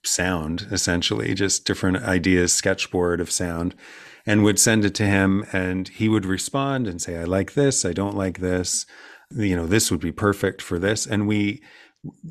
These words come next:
uh, the initial reference, thankfully, ended up being an early, like, my initial ideas, my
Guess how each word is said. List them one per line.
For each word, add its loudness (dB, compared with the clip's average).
uh, 2
the 4
initial 4
reference, -4
thankfully, -4
ended -2
up -6
being -4
an -4
early, -2
like, -6
my -2
initial -2
ideas, -2
my -6